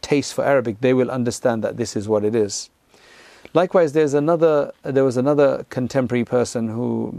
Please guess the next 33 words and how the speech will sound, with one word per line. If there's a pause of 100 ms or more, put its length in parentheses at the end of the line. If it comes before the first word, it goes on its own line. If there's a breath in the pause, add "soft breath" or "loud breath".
(140)
may
have
died
now,
I
think.
His
name
was
Nicholas
Hanna. (600 soft breath)
Nicholas (100)
Hanna, (500 soft breath)
right? (680 soft breath)
Um, (420)
he
recited
the
Quran. (720)
So
he
actually
started
reciting
the
Quran. (240)
You
know,
he
was
not
a
Muslim.